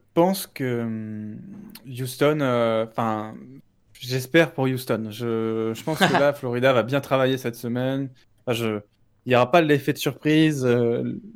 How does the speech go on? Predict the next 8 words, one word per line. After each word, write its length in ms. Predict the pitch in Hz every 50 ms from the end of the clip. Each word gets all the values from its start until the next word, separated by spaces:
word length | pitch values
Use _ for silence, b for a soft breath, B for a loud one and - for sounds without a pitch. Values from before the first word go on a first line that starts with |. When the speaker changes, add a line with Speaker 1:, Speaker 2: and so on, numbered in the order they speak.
| - -
Speaker 1:
je 120 | - -
pense 160 | - 151 135 -
que 80 | 151 131
Florida 400 | 123 - 131 131 135 131 143 143
va 720 | 123 120 113 110 110 110 107 110 110 110 107 110 107 110 - _
corriger 320 | - - 131 131 120 135 131
ses 220 | 123 131 120 123
erreurs. 460 | 123 123 127 135 143 147 143 139 -